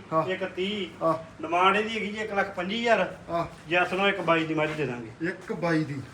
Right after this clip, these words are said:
Speaker 2: ਹਾਂਜੀ।
Speaker 1: ਵੀ ਹਾਂ ਨਾ ਹੀ ਹੈ।
Speaker 2: ਹਾਂਜੀ।
Speaker 1: ਲਓ ਵੀ
Speaker 2: ਵੱਡੀ
Speaker 1: ਮੱਝ
Speaker 2: ਮੈਂ ਆ ਪੰਦਰਾਂ ਕਿਲੋ ਵਾਲੀ।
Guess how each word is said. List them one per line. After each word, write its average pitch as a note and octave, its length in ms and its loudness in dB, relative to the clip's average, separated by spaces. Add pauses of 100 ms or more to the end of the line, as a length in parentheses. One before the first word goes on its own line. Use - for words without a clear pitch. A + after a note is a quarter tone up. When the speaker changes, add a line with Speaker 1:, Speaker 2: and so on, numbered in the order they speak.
Speaker 2:
ਹਾਂਜੀ। C3+ 320 -2 (220)
Speaker 1:
ਵੀ F#3 100 -6
ਹਾਂ E3 260 0
ਨਾ D#3+ 160 0
ਹੀ D3+ 100 0
ਹੈ। G#3+ 120 -4 (160)
Speaker 2:
ਹਾਂਜੀ। C3+ 300 -2 (360)
Speaker 1:
ਲਓ D#3 120 2
ਵੀ D#3 60 4
Speaker 2:
ਵੱਡੀ F3 240 8
Speaker 1:
ਮੱਝ G#3 180 10
Speaker 2:
ਮੈਂ A#3 140 10
ਆ A#3+ 40 10
ਪੰਦਰਾਂ F#3+ 380 8
ਕਿਲੋ F3 220 4
ਵਾਲੀ। C#3+ 180 4